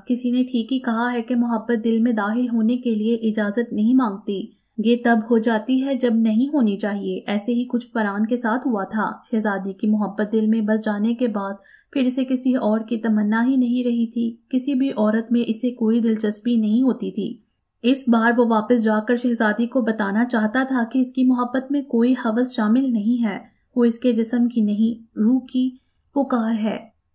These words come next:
वो इसे हमेशा के लिए अपना कर अपनी जिंदगी में बिखरी हुई सारी तिश्नगी को मिटा देना चाहता है।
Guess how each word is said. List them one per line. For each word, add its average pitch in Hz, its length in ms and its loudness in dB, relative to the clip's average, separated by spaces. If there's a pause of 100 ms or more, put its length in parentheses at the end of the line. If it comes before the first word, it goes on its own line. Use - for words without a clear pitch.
(100)
वो 247 180 6
इसे 285 320 2
हमेशा 262 560 2
के 269 180 0
लिए 254 240 0
अपना 233 600 0
कर 247 120 2
अपनी 240 260 2
जिंदगी 233 480 2
में 247 140 2
बिखरी 240 380 -4
हुई 226 260 0
सारी 226 380 0
तिश्नगी 233 520 0
को 269 160 0
मिटा 226 380 0
देना 214 260 0
चाहता 220 360 -4
है। 208 320 -6